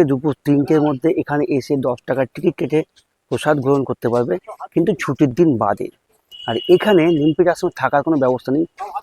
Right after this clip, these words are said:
তোমরা যারা এক বা দুদিনের জন্য আসছো কৈখালি ভ্রমণে, এই নিমপিট আশ্রমের অফিসিয়ালে ফোন করে কৈখালিতে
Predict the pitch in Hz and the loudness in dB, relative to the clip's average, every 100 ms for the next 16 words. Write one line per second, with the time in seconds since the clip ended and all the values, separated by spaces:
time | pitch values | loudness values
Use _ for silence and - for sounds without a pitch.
0 | 170 165 165 156 160 180 - - 151 151 | 2 4 4 4 4 2 -2 0 2 4
1 | 156 131 135 143 147 143 156 139 - 139 | 0 0 0 2 2 2 2 0 -2 -2
2 | 143 139 165 135 127 131 180 - _ _ | 0 2 4 4 4 2 2 0 _ _
3 | _ _ 135 127 143 147 180 - 165 - | _ _ 0 2 2 4 2 2 -4 0
4 | 156 165 - 135 131 165 160 - - 156 | 2 2 2 -2 -2 2 2 0 0 2
5 | 151 170 185 _ _ _ - 170 - 165 | 2 2 0 _ _ _ 4 4 6 4
6 | 180 | 6